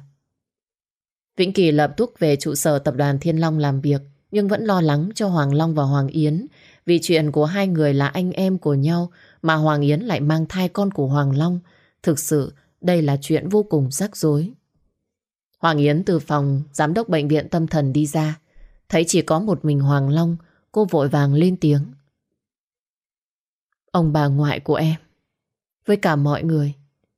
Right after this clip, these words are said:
đi đâu hết cả rồi ạ?" Hoàng Long giấu Hoàng Yến chuyện bà Hạ Băng bị bắt cóc. "À,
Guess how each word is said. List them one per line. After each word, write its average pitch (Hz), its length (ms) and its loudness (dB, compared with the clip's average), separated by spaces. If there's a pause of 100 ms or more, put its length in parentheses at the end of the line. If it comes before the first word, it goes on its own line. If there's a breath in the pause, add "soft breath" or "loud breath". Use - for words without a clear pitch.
(220)
đi 196 100 2
đâu 175 200 2
hết 233 240 -2
cả 170 200 2
rồi 151 240 2
ạ?" 147 220 -6 (1120)
Hoàng 156 220 0
Long 151 220 2
giấu 147 220 0
Hoàng 160 200 0
Yến 143 340 0 (260 soft breath)
chuyện 147 300 2
bà 139 140 2
Hạ 147 220 0
Băng 156 280 0
bị 151 140 -2
bắt - 260 -4
cóc. 202 180 -4 (2000)
"À, 147 340 -2